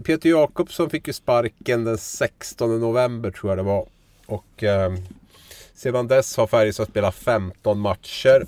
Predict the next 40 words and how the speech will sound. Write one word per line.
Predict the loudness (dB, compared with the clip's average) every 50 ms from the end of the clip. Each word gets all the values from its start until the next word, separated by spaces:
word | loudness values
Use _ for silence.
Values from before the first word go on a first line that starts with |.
| -8 -6
och | -6 -6 -6 -6 -10 -6
man | -2 0 0 0 2
har | 0 0 0
vunnit | 0 -2 -2 -4 -6 -8 -10 -8 -2
elva | 0 2 2 2 0 0 0 0 0
av | 0 0 -2 -4 -6 -8
dem. | -12 -12 -12 -14 -18 -20 _ -20 -20 -20 -20 -20 -20 -20 -20 _ _ _ -10
Ehm, | -8 -6 -6 -6 -6 -6 -8 -8 -10 -10 -12 -14 -14 -14 -14 -14 -14 -14 -14 -14 -16 -16 -18 -14 -2
man | 0 0
har | 2
släppt | 4 2 0 2 2
in | 2 2
fyrtio | 0 -4 -14 0 2 2 2 2 _ _ 0 0 2
mål | 4 4 4 4 4 2 2
på | -2 -6 0
femton | 2 2 2 2 0 -2 -2 -2 0 0
matcher. | -2 -4 -4 -6 -6 -4 -2
Då | -2 0
släppte | 0 -2 -4 _ 0
man | 0 2 2
in | 2 0
åtta | -2 -4 -6 _ _ -2 -2 0
mot | 0 -2 -4 -4
Luleå. | -4 -4 -4 -4 -6 -6 -8
Så | -6 -4 -2
räknar | 0 0 0 -2 -2 -2
vi | 0
bort | 0 -2 -4 -6 -4
dem | -4 -4 -4 -4
så | -4 -4
har | -2
man | -2 -2 -2
släppt | -2 -4 -4 -2 -2
in | -2 -2
trettiotvå | -2 -2 -4 -2 -2 -6 -8 -6 -6 -6 -4 -4
mål | -4 -4 -4 -4 -4 -6
på, | _ -8 -6 -4 -4 -4 -6
på | -6 -4 -6 -6
fjorton | -2 -2 -2 -2 -2 -4 -2 -2 0
matcher. | 0 -2 -4 -4 -8 -14 -14 -14